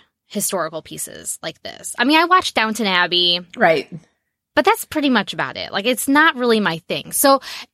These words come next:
Speaker 1: it, I've really been enjoying it just from that perspective, and I'll get into that a little bit more here. But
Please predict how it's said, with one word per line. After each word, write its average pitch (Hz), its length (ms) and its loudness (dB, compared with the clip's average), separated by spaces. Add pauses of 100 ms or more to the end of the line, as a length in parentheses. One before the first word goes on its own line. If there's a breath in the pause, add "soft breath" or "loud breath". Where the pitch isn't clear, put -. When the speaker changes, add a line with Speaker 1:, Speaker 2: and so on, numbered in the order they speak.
(160)
Speaker 1:
it, 262 120 -2 (320)
I've 254 300 -4
really 370 300 4
been 233 200 2
enjoying 214 600 2
it 170 160 -6
just 214 200 -2
from 185 120 -10
that 190 160 -2
perspective, 156 500 -6
and 180 80 -2
I'll 220 120 4
get 226 180 0
into 196 160 -6
that 175 160 -2
a - 40 -8
little 156 160 -8
bit 139 120 -8
more 165 160 -8
here. 151 220 -8
But 185 220 -4